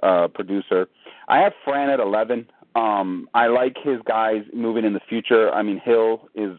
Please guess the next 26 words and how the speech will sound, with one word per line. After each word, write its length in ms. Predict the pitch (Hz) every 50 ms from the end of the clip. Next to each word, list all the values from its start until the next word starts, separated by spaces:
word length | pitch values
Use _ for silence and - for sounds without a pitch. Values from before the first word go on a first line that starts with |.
| - _ _
is 140 | 87 107 101
intriguing, 640 | 98 101 101 - 135 120 110 95 110 110 110 104
Bryant 420 | 92 98 104 107 110 107 110 101 - _
for 80 | - -
Clemson, 520 | - - 117 110 107 - 113 110 110 110 - _ - - - - -
and 80 | 107
I 140 | 113 117 120
even 140 | 131 143 147
like 180 | 131 120 113 -
the 60 | -
kid 180 | - - 123
out 100 | 113 110
of 80 | 107 104
North 200 | 113 110 107 -
Carolina, 420 | - - 110 104 107 110 107 104 - -
Surratt. 460 | - 101 98 98 104 113 123 - - _ _ _ _ _ _ _ _ _ -
Um, 180 | - 107 107 104
I 80 | 101
think 220 | 98 - 123 107 -
he 100 | 113 107
has 100 | 104 98 -
some 120 | - 101
potential, 500 | - 110 - - 120 113 - - 113 107 101 -
so 80 | 113 101
I 120 | 98 104
like 300 | 120 127 120 113 -